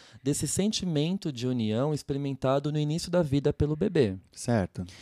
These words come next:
Speaker 1: Mas então, pergunta-se ele, podemos verdadeiramente considerar o sentimento oceânico como sendo a fonte de toda necessidade religiosa?
Speaker 2: Hum.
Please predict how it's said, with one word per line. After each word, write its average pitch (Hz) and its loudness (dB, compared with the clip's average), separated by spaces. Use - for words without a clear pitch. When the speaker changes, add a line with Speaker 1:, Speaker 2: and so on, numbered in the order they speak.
Speaker 1:
Mas 170 4
então, 160 2
pergunta-se 127 0
ele, 110 4
podemos 165 2
verdadeiramente 143 2
considerar 120 0
o - -4
sentimento 135 -2
oceânico 113 0
como 147 -2
sendo 151 0
a 147 4
fonte 143 -2
de 127 -4
toda 196 0
necessidade 110 0
religiosa? 101 0
Speaker 2:
Hum. 123 0